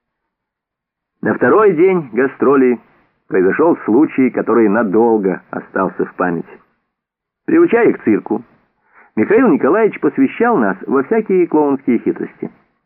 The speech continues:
Один из первых секретов, который он раскрыл, — изготовление хлопушек. Ещё занимаясь в студии, я видел, как во время исполнения некоторых клоунад на манеже со страшным треском и дымом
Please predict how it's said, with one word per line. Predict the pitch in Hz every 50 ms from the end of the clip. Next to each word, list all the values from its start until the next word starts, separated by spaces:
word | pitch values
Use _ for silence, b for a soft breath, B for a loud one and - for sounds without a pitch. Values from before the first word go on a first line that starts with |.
| _ _ _ _
Один | - 117 120 135 135 131
из | 127 -
первых | - 156 160 151 110 - -
секретов, | - 110 - 101 101 92 98 95 -
который | - 95 - 98 98 98 98
он | 98 98
раскрыл, — | 101 98 95 - - 98 101 98 90 92 b b b b b b b b b b -
изготовление | - 104 101 113 110 123 120 131 139 135 135 127
хлопушек. | - 139 139 127 - 107 90 - - - - - - _ _ _ _ _ _ _ -
Ещё | - 110 - 123 120
занимаясь | 113 127 131 131 131 127 123 120 113
в | - - -
студии, | - 151 151 135 104 101 98 98 98
я | 101 104 101
видел, | 98 104 107 107 95 87 95 92 85
как | - 95 -
во | 104 101
время | 98 101 107 101 101 101 -
исполнения | - 113 - - - 117 117 117 117 110 107 104 104 104 104
некоторых | 107 113 101 - - 107 110 -
клоунад | - 117 113 120 123 131 131 127 117 104 95 - - - B B B B
на | B 117 117 113
манеже | 113 113 110 110 120 143 170 151 107 90 98 90 -
со | - 104 98
страшным | - - 139 185 214 - 165 - 175 175 170 143
треском | 135 131 120 107 92 - - 104 95 95 95
и | 104
дымом | 120 202 226 208 190 175 165